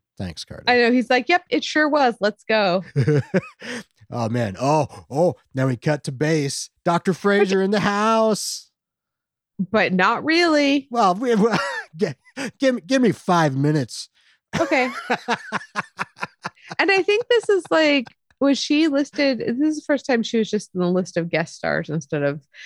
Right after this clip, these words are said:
Speaker 2: special guest star. I don't know what happened
Speaker 1: Oh, yeah.
Speaker 2: this episode. Yeah.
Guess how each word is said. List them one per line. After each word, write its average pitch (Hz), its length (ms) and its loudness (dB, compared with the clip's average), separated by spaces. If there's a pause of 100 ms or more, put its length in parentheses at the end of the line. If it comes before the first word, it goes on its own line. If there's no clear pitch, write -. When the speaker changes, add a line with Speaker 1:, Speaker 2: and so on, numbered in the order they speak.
(120)
Speaker 2:
special - 560 0
guest 208 400 -2
star. - 400 -10 (480)
I 214 60 2
don't 247 120 2
know 208 120 2
what 190 420 0
happened 143 360 0
Speaker 1:
Oh, 113 120 0
yeah. 107 220 -2
Speaker 2:
this - 60 -6 (240)
episode. - 280 -6
Yeah. - 320 -4